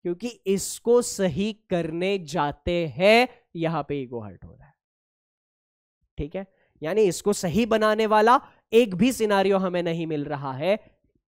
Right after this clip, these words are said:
ये गलत हो जाएगा। आगे हम चेक करते हैं, no C can be B, सी का एक भी हिस्सा बी नहीं हो सकता। मतलब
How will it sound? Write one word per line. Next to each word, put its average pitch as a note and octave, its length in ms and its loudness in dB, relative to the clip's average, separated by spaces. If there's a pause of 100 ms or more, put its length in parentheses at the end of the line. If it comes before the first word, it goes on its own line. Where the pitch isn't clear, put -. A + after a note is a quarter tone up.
(120)
ये D#3+ 420 -2 (160)
गलत A2 240 -20
हो A2+ 120 -20
जाएगा। - 420 -20 (2000)
आगे D#3 200 -4
हम E3+ 160 -2
चेक E3 220 -4
करते D#3+ 280 -4
हैं, E3+ 160 -4
no F3 200 -4
C E3+ 180 -4
can D#3 200 -8
be D#3+ 100 -6
B, D#3+ 120 -14 (600)
सी - 420 2
का C#4+ 260 6
एक A#3+ 300 0
भी E4 120 6
हिस्सा D#4+ 320 6
बी C#4+ 180 2
नहीं C#4+ 200 0
हो C4+ 120 -2
सकता। A3+ 320 0
मतलब A#3+ 460 0